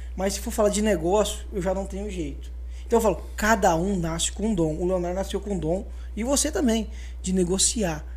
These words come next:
de fazer crescer. Você vê uma coisa pequena, se tornar grande, igual você começou com a agência da notícia, que ninguém confiava, ninguém botava fé que você ia ser um dos maiores sites do Mato Grosso,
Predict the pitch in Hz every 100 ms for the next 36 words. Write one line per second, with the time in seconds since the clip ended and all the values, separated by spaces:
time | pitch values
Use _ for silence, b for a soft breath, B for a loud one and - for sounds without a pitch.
0 | B - 170 196 170 190 202 220 - 165
1 | 151 - 175 196 185 165 - - - 175
2 | 208 - - 202 214 196 175 170 165 165
3 | 160 185 185 - 180 180 B B B 202
4 | 202 180 180 190 185 185 190 214 196 180
5 | 196 214 214 190 180 185 180 190 196 185
6 | 180 165 - 180 190 B B B - 185
7 | - 185 175 185 170 175 180 175 185 180
8 | - 180 196 180 156 -